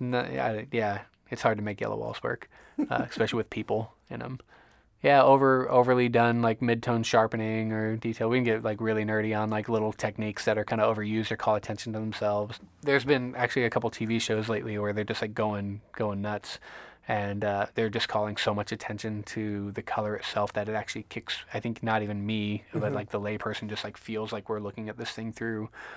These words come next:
Speaker 1: a weird filter or something, you know? Um,
Speaker 2: Yeah.
Speaker 1: I think, yeah, there's a lot of, there's, there's some things that go too far.
Speaker 2: I, I remember, like, I think we're,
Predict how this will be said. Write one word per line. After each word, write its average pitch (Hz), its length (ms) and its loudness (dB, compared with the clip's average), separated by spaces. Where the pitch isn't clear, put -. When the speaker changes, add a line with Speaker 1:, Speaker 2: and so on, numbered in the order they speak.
Speaker 1:
a 110 80 4
weird 107 300 0
filter 117 480 -2
or 127 60 -4
something, 120 320 -8
you 113 80 -8
know? 113 80 -4
Um, 117 180 -6
Speaker 2:
Yeah. 135 320 2
Speaker 1:
I 107 80 -2
think, 110 160 -6
yeah, 113 160 -6
there's 107 180 -8
a 107 40 -6
lot 104 160 -4
of, 104 100 -6
there's, 110 240 0
there's 123 220 2
some 113 160 -2
things 107 200 -4
that 107 80 -2
go 110 100 -6
too - 120 -12
far. 117 220 -4
Speaker 2:
I, 127 280 8
I 131 80 10
remember, 123 560 4
like, 110 500 -2
I 147 80 0
think 151 260 -2
we're, 120 440 4